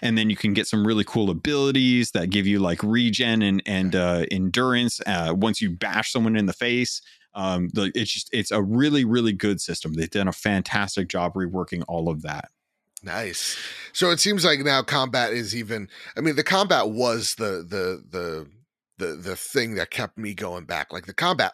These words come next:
Speaker 2: felt
Speaker 1: Yeah.
Speaker 2: great for a first person, like, R P G. Um, so I'm, I'm guessing combat still feels maybe even slightly enhanced because of all the, the s-, the, the new skill tree and all that stuff.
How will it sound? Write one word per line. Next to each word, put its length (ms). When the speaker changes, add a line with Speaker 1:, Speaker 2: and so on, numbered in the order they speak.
Speaker 2:
felt 240
Speaker 1:
Yeah. 200
Speaker 2:
great 220
for 320
a 80
first 260
person, 320
like, 200
R 160
P 180
G. 380
Um, 480
so 160
I'm, 260
I'm 160
guessing 360
combat 480
still 320
feels 680
maybe 240
even 240
slightly 560
enhanced 460
because 260
of 80
all 200
the, 280
the 100
s-, 280
the, 400
the 160
new 180
skill 300
tree 180
and 80
all 100
that 140
stuff. 320